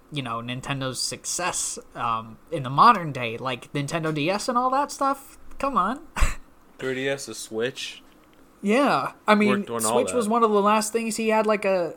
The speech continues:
Speaker 1: a helping hand with, like, the process of developing before he unfortunately passed away, which is
Speaker 2: Yeah.
Speaker 1: super sad. And I guess if you, I guess the golf game that he worked on in HAL Laboratory is in the original Switch firmware.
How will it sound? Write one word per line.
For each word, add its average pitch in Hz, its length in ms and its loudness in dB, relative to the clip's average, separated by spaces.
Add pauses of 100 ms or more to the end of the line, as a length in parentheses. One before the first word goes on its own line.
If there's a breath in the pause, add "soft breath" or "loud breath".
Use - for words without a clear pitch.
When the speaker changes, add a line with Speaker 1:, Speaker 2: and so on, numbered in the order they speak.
Speaker 1:
a 180 100 0
helping 208 380 0
hand 208 400 -2
with, 185 320 -2
like, 170 360 -2
the 185 60 -2
process 190 460 -4
of 175 100 -6
developing 170 560 0
before 143 320 -4
he 170 100 -4
unfortunately 170 580 -8
passed 190 360 -8
away, 196 220 -2
which 147 220 -4
is 123 140 -10
Speaker 2:
Yeah. 117 240 4
Speaker 1:
super 104 280 -6
sad. 170 480 -8 (420 soft breath)
And 156 220 -2
I 156 160 -2
guess 165 260 -2
if 170 160 -6
you, 143 400 0 (460)
I 180 60 0
guess 214 200 2
the 180 140 -2
golf 156 420 -2
game 202 280 -4
that 165 120 -2
he 190 160 -4
worked 170 340 -2
on 202 280 -2
in 131 340 -8
HAL 147 260 4
Laboratory 190 460 0 (100)
is 147 140 -4
in 156 240 -4
the 143 140 0
original 143 420 -4
Switch - 420 -8
firmware. 208 500 -4